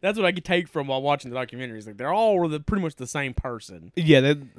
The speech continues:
Speaker 2: they all like to talk.
Speaker 1: Yeah, they love to talk.
Speaker 2: And, and <laughs> that, that's the thing about this documentary, it, it, that it showcases that they love to talk, and the only one who surprisingly does not talk very much is Abath.
Speaker 1: And Abath,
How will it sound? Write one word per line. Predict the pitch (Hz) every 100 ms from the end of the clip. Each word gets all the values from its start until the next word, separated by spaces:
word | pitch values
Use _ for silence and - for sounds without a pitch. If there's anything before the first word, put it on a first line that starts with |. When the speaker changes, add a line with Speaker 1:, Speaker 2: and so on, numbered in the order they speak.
| - 147
Speaker 2:
they | 160
all | 185
like | 170
to | -
talk. | - 139 123 - - 127
Speaker 1:
Yeah, | 117 107
they | 113
love | 139 151 151 147
to | 131
talk. | 120 123 98 87 - - _ _ _ _ _ _ -
Speaker 2:
And, | 165 156 147
and | 160 160
<laughs> |
that, | 156 151 127 160 - - - -
that's | 151 170 180 -
the |
thing | 175
about | 156
this | 143
documentary, | 143 135 131 127 123 127 117
it, | 117
it, | 135
that | 135
it | 123
showcases | - 139 139 120 - 113 120
that | 117
they | 120 123
love | 127 165 160
to | 151
talk, | 165 151
and | 135
the | 139
only | 175 180
one | 180
who | 175 156 151
surprisingly | - 143 151 139
does | 135
not | 139 -
talk | 139 131
very | 135 127
much | 131 131 - _ _ -
is | 139 123
Abath. | 117 131 123 127 - 123 120
Speaker 1:
And | 135
Abath, | 127 131 127